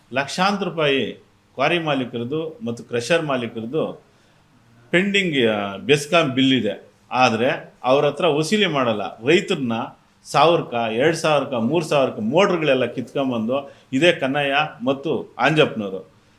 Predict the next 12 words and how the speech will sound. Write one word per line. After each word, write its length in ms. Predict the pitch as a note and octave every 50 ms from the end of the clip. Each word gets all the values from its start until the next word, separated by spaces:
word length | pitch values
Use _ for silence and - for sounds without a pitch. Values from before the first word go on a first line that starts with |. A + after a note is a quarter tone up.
| _ _ -
ಹಿಂಸೆ 280 | D#3+ F3+ F#3 F3+ G#3
ಕೊಡ್ತಾ 340 | F#3 - D#3 C#3 - - A2
ಇದ್ದಾರೆ 200 | G#2+ G2 G2 G2
ರೈತರಿಗೆ. 560 | A2 C3 C#3 C3+ C3+ A#2 G#2 F#2 F#2 F#2+ - _ _ _ _ _ -
ಈ, 340 | D#3+ F#3+ F#3+ E3 D3+ D3 C3
ಆ, 180 | C3 B2 A2+ G#2+ - - - _ _ _ - C#3
ಮಾಲೀಕರ 520 | B2+ B2 C#3+ E3 G#3 A3+ A3+ G#3+ G#3 G#3
ಹತ್ರ 180 | G3+ G3+ G3 F#3
ಯಾಕೆ 280 | E3 D#3 D#3+ - -
ವಸೂಲಿ 260 | F3+ D#3 - F3+ F3 D#3+
ಆಗ್ತಾ 300 | D3 C#3 - - C3 A#2
ಇಲ್ಲ? 140 | A#2 A#2+